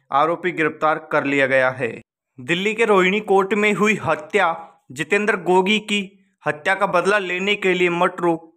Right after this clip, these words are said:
अट्ठाईस वर्षीय दिल्ली स्पेशल सेल की टीम से गुप्त सूचना के आधार पर कमिश्नर गेट बस स्टैंड के पास रोककर उसको गिरफ्तार कर लिया। दिल्ली काउंटर एजेंसी के डीसीपी मनीष चंद्रा ने गिरफ्तारी की पुष्टि की है।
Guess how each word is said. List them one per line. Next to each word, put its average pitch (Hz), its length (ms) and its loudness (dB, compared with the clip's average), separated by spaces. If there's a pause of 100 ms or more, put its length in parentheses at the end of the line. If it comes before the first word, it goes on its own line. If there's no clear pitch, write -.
(120)
अट्ठाईस 180 540 -6
वर्षीय 165 800 -2
दिल्ली 185 340 -2
स्पेशल 190 380 -2
सेल 160 240 0
की 190 140 -4
टीम 190 320 -4
से 185 340 -4
गुप्त 190 320 -2
सूचना 160 400 -4
के 180 140 -2
आधार 156 280 0
पर 165 480 -2 (340)
कमिश्नर 190 540 -2
गेट 185 380 -2
बस 165 240 -2
स्टैंड 170 340 -2
के 190 120 -4
पास 185 340 0
रोककर 160 680 -4 (140)
उसको 156 300 -4
गिरफ्तार 156 440 0
कर 143 160 -2
लिया। 139 320 0 (540)
दिल्ली 190 240 -2
काउंटर 185 360 -2
एजेंसी 190 500 -2
के 196 180 0
डीसीपी 180 460 -6
मनीष 175 320 0
चंद्रा 170 380 0
ने 175 160 -2
गिरफ्तारी 160 480 -4
की 170 120 -8
पुष्टि 156 460 -6
की 147 260 -4
है। 123 360 -4